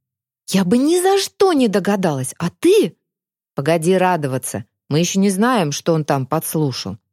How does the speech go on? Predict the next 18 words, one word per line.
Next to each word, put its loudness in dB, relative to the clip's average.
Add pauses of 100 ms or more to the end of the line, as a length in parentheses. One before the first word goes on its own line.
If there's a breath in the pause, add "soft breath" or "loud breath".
(300)
Так, -6
сейчас». -6 (800)
Он -2
повертел -2
ухача -4
в -8
руках, -4 (240)
нажал 2
на 2
неприметный 2
рычажок, 0 (360)
блестящая -2
спинка -2 (140)
раскрылась. -2 (500)
Внутри 0
оказалась -2
восковая -2
катушка, -4